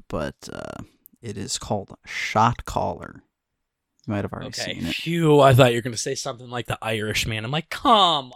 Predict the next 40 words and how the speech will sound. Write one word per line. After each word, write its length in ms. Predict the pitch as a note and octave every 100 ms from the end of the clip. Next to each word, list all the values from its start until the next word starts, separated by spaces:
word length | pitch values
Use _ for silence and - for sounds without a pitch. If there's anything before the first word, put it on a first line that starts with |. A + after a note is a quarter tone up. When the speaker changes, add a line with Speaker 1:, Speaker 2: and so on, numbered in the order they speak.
| -
Speaker 1:
<laughs> 120 | -
Speaker 2:
on." 960 | F3 B2+ D#3+ D#3 D3+ C#3 C3+ B2 A#2+ A#2
Speaker 1:
Get 200 | A#2+ A2+
ready 240 | C3 D3 D3
for 180 | - B2+
another 260 | C3 B2+
four 320 | - D3 E3
hours, 380 | E3+ D3+ C3+ B2
baby. 720 | A#2 B2+ C3+ C#3 C#3+ C#3 A#2 A#2
Speaker 2:
Yeah. 580 | F#3+ F3+ E3+ D#3+ C#3+ C3 _ - -
Speaker 1:
Yeah. 140 | A2
Speaker 2:
Tell 120 | C#3+
me 100 | C#3+
about 300 | C3 A2 G#2+
it. 120 | G#2 - - - - _ _
Speaker 1:
Well, 340 | C3+ C3 B2+ -
it 160 | C#3+ D3
is 360 | D3+ C3 -
like 180 | C3 -
a, 380 | A#2 G#2 G2 F#2+ _ _ -
I 120 | A2
know 160 | G#2+ G#2
I 80 | G2+
brought 240 | G2 F#2+
it 100 | G2
up 140 | G2 -
the 100 | G2
other 180 | F#2+ F#2
day, 300 | G2 F#2+ G2
but, 260 | F#2+ F#2+
uh, 180 | G2 G2 - - - - _ -
I 160 | C3
love 580 | A#2 G#2 G2+ A2 A2+ - -
the, 320 | A2+ A2 G#2
like, 220 | G2+ F#2+ _
the 80 | -
prison 920 | - - - G#2+ A2 G#2+ G#2 G2+ G#2 - _ _ B2+ A#2
gang 480 | G#2+ G#2 G#2 A2
kind 440 | A2 G#2+ G#2+ G#2 G#2
of, 580 | G#2 G#2 G#2 - -